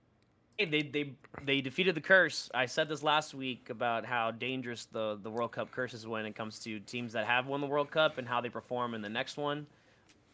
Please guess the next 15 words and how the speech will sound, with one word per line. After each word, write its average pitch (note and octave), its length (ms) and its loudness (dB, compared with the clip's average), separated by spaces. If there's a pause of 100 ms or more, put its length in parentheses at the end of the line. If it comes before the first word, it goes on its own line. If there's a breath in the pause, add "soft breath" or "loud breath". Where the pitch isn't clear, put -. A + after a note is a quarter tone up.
Most - 120 -10
of B2 80 -8
the - 80 -4
time, A#2+ 300 2
they A#2 120 -2
don't A#2+ 220 -4
even A2 240 -4
get A2 140 -6
past A#2+ 180 0
the A2 60 -14
group B2 160 -8
stage, D#3 320 2
and A#2 260 -6 (300)
boom, C#3 180 -2
they A2+ 240 0